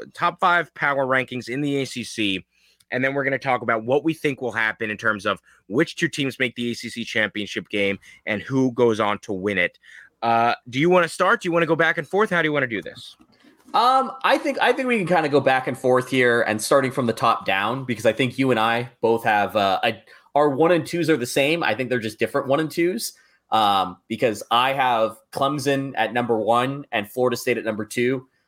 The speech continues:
Speaker 2: I think when push comes to shove, uh, I talked about how Florida State has Jordan Travis and Jared Verse. Uh, I think if you look at Clemson, they have Will Shipley at running back,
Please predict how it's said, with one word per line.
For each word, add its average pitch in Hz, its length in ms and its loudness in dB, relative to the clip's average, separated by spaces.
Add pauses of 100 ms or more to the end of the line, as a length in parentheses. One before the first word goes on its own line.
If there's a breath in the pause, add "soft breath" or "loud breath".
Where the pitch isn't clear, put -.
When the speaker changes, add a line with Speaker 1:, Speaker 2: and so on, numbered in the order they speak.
(140)
Speaker 2:
I 107 140 0
think 117 240 -2
when 110 480 0
push 139 240 0
comes 131 260 -2
to 107 80 -16
shove, 120 480 2 (380)
uh, 95 260 2
I 107 60 -2
talked 127 260 0
about 117 240 2
how 110 160 2
Florida 117 280 -2
State 117 280 -2
has 104 220 -2
Jordan 110 280 0
Travis 107 720 -2
and 98 140 -8
Jared 101 280 2
Verse. 120 440 0 (340 soft breath)
Uh, 92 240 2
I 104 140 -2
think 110 340 -4
if 113 160 -6
you 113 100 0
look 107 160 0
at 101 120 0
Clemson, 113 680 0 (400 soft breath)
they 104 420 0
have 101 500 -2 (120)
Will 113 200 2
Shipley 117 580 0
at 92 180 -2
running 139 280 0
back, 123 500 -2